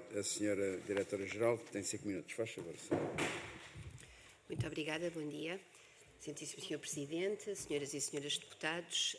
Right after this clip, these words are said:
Speaker 2: eh, antes de mais gostava de referir que a Direção-Geral da Alimentação e Veterinária toma muito a sério todas as denúncias de maus tratos a animais,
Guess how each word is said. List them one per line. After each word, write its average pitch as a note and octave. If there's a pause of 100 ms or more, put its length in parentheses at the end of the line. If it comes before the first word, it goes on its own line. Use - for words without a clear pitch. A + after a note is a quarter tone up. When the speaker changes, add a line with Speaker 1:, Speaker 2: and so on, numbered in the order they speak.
Speaker 2:
eh, D3
antes D3
de D3+
mais D#3
gostava C#3+
de C3+
referir -
que E3+
a -
Direção-Geral C#3+
da C#3+
Alimentação D3
e D3
Veterinária D#3
toma D3+
muito F#3
a E3+
sério E3+
todas D3+
as D3
denúncias E3
de D3+
maus C3+
tratos D#3+
a C#3+
animais, B2+